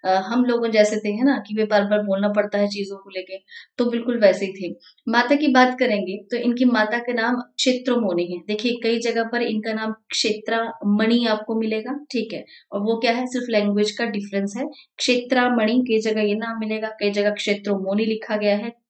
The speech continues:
कई जगह पर क्षेत्रामणि भी लिखा गया है। अगर आप Wikipedia पे देखेंगे तो वहां पर क्षेत्रामणि लिखा हुआ है, जो बिल्कुल गलत है। क्षेत्रामणि या क्षेत्रोमणि या क्षेत्रामणि ये कह सकते हैं, क्योंकि दोनों क्या है, सिर्फ बोलने में difference है। यहाँ पर Language अगर बैरियर्स की बात करें,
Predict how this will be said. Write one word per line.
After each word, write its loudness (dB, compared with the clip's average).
कई 0
जगह 0
पर -6
क्षेत्रामणि -2
भी -4
लिखा -4
गया -4
है। -6
अगर 2
आप 4
Wikipedia -2
पे -2
देखेंगे -2
तो -4
वहां -2
पर -4
क्षेत्रामणि 0
लिखा -6
हुआ -2
है, -4
जो -6
बिल्कुल -2
गलत 0
है। -8
क्षेत्रामणि -4
या -6
क्षेत्रोमणि -4
या 0
क्षेत्रामणि 2
ये 2
कह 0
सकते -6
हैं, -8
क्योंकि -10
दोनों -2
क्या -2
है, -4
सिर्फ -4
बोलने 2
में 0
difference -6
है। 0
यहाँ -2
पर -6
Language 0
अगर -4
बैरियर्स -4
की -8
बात -6
करें, -8